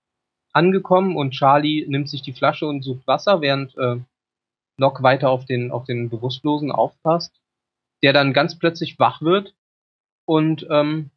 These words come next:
mit Locke redet. Locke entschuldigt sich dafür, dass er, dass er quasi die Schuld trägt an der Verletzung, die, die Mister Eko gerade, ähm, ja, erleidet. Ähm,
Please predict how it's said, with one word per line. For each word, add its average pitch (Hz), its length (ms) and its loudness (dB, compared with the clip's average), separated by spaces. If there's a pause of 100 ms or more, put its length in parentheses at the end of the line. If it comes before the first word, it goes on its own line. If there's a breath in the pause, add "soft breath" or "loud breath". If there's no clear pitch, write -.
(120)
mit 147 160 -4
Locke 151 260 0
redet. 123 420 -2 (1300)
Locke 135 280 2
entschuldigt 151 440 0
sich 190 140 -4
dafür, 165 320 0
dass 143 180 -4
er, 143 280 -2
dass 131 200 -10
er 147 380 0
quasi 135 300 0
die 127 120 -2
Schuld 175 280 2
trägt 170 200 0
an 139 120 0
der 135 100 4
Verletzung, 151 540 0
die, 160 200 0
die 147 140 -2
Mister 151 260 -2
Eko 156 240 -2
gerade, 139 640 4
ähm, 127 300 0 (1040)
ja, 131 320 4 (280)
erleidet. 143 640 4 (840)
Ähm, 139 500 2